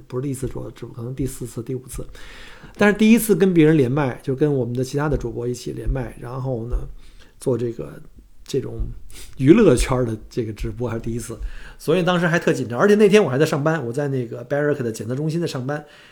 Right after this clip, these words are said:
六点下班，我们六点就要开麦，所以我当时特紧张，就是赶紧跟我们的T L说一声，我说，我说我一会儿有直播，我提前五分钟我就跳进我车里来，赶紧连线啊，连线就开始在停车场里，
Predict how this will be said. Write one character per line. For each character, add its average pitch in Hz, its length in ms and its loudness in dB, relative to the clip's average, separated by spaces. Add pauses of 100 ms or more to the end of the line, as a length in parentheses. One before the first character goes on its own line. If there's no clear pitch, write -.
(220)
六 208 260 8
点 107 220 -4
下 123 180 2
班， 131 260 2
我 123 60 -2
们 135 80 2
六 151 100 6
点 120 140 0
就 117 60 -4
要 117 60 -2
开 147 180 -4
麦， 147 240 -2
所 170 120 2
以 190 60 8
我 170 80 6
当 175 140 2
时 190 120 0
特 185 80 4
紧 123 160 -2
张， 120 200 -4
就 135 80 -2
是 120 100 -4
赶 196 320 0
紧 123 380 -4
跟 156 120 0
我 143 80 2
们 117 80 -4
的 123 80 -6
T 165 220 -2
L 156 160 0
说 147 180 0
一 143 40 4
声， 143 120 0
我 139 80 0
说， 139 80 4
我 123 200 0
说 156 100 2
我 127 140 0
一 147 80 0
会 139 120 0
儿 143 40 2
有 117 80 -2
直 120 100 -6
播， 156 300 -2 (480)
我 113 100 -12
提 143 160 -4
前 170 160 2
五 127 100 -2
分 123 140 -4
钟 156 80 2
我 131 100 0
就 117 60 -4 (220)
跳 160 180 2
进 131 140 0
我 110 100 -10
车 143 140 -4
里 120 60 -2
来， 120 140 -4
赶 139 200 -6
紧 143 120 -2
连 120 160 -4
线 143 220 -2
啊， 120 80 -12
连 131 260 -4
线 151 200 -2
就 123 80 -4
开 139 120 -4
始 123 60 -2
在 135 140 -4
停 - 200 -4
车 196 120 4
场 151 240 -4
里， 117 100 -6